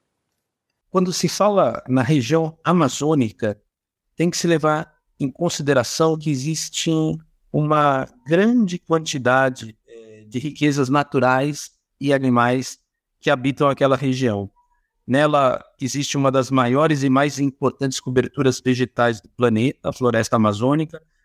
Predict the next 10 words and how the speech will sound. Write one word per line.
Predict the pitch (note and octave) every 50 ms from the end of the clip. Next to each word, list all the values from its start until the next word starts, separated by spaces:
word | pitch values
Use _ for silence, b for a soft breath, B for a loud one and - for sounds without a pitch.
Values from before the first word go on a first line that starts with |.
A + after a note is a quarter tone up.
| _ _ -
bem | - D#3 D#3+ F#3 F#3+
como | - - F3+ F3+ E3+ E3
uma | D#3+ D#3 D3
das | C3+ C3 C3+ C3+ C3 B2
mais | C3 C#3+ D3 F3 F#3 F3 -
extensas | E3+ - - - D#3 D3+ D3+ - - C#3+ B2+
bacias | - C#3 B2+ - - D3 C#3 B2+ -
hidrográficas | C3 C#3+ C3 B2 A2+ A#2 B2+ C3+ C#3 - - - - C3+ A#2+
do | - B2+
mundo, | A#2+ - B2 C3 D3+ D#3 - _